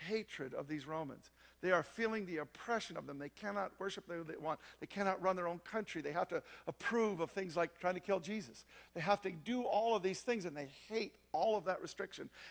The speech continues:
And what they think of the Messiah to come as being, because there's all kinds of prophecies about this. When the Messiah comes, he will be a conquering king who will deliver people from the people that oppress them. That is very much true.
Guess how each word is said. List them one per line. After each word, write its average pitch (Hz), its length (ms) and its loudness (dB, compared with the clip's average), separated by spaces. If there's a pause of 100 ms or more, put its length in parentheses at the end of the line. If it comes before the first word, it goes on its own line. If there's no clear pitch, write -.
And 180 120 0
what 165 220 -2
they 240 200 4
think 220 320 -4
of 165 220 0
the 151 80 -2
Messiah 196 640 -2
to 151 140 -10
come 247 260 -4
as 175 100 -6
being, 247 280 -4 (240)
because 175 240 2
there's 180 160 0
all 208 160 4
kinds 214 240 0
of - 100 -4
prophecies 226 480 0
about 226 320 0
this. - 220 -10 (260)
When 190 140 2
the 180 80 2
Messiah 208 400 8
comes, 240 280 -4
he 208 100 -4
will 165 120 -2
be 160 80 -2
a 156 80 0
conquering 196 540 -2
king 254 320 -6
who 196 100 -2
will 139 120 -6
deliver 160 360 0
people 208 340 -6 (120)
from 233 320 -2 (260)
the 165 80 -2
people 185 320 0
that 175 80 0
oppress 165 360 0
them. - 200 -8 (220)
That 170 120 4
is 156 140 -2
very 175 320 4
much 208 300 -2
true. 185 260 -2